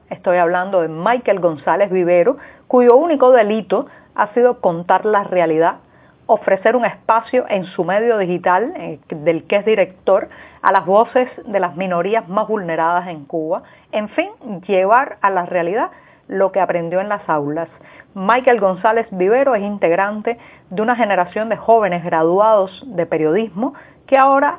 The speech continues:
ha decidido dar el salto de la prensa oficial a la prensa independiente. También, también ha sufrido presiones, amenazas y advertencias por parte de la seguridad del Estado.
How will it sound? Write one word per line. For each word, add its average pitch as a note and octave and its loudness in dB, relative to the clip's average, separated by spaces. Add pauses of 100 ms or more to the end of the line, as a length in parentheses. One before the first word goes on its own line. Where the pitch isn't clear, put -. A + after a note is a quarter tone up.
ha G#3+ 4
decidido G#3+ -2
dar F3+ 0
el G3 -6 (140)
salto D#3+ -2 (400)
de A#3+ 4
la B3 4
prensa D4+ 2
oficial G#3 -2 (180)
a G3+ -2
la F3+ -2
prensa F3+ -8
independiente. D#3 -10 (300)
También, A#3+ -2
también F3+ -4
ha G3+ -8
sufrido F3+ -2
presiones, B3+ -6 (420)
amenazas C4 -2 (420)
y G3+ -2
advertencias F#3 0
por - 0
parte A#3+ -2
de G#3+ 0
la E3 -2 (100)
seguridad D3+ -2
del D#3 -6
Estado. - -14